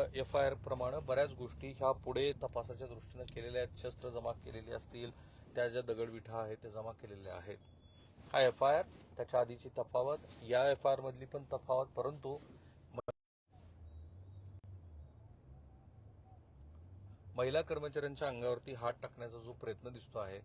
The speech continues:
त्याचंही विवेचन आम्ही महाराष्ट्रासमोर मांडलं. याबद्दल तुमचं काय मत आहे ते जरूर कळवा. या व्हिडिओच्या कमेंट बॉक्समध्ये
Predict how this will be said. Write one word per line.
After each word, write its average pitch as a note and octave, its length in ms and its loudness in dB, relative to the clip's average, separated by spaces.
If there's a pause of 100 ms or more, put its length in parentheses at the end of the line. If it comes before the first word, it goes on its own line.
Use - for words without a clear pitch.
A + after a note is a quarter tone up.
(320)
त्याचंही C#3 340 -2
विवेचन A2+ 400 -8
आम्ही G#2+ 160 -8
महाराष्ट्रासमोर G2 600 -10
मांडलं. F#2+ 320 -14 (260)
याबद्दल A2+ 440 -4
तुमचं A2 200 -8
काय A#2+ 180 -2
मत A2+ 180 -6
आहे A2+ 120 -8
ते A#2 60 -10
जरूर A2+ 240 -4
कळवा. B2 280 0 (420)
या B2+ 60 -2
व्हिडिओच्या B2+ 340 -4
कमेंट C#3 260 -4
बॉक्समध्ये A#2+ 580 0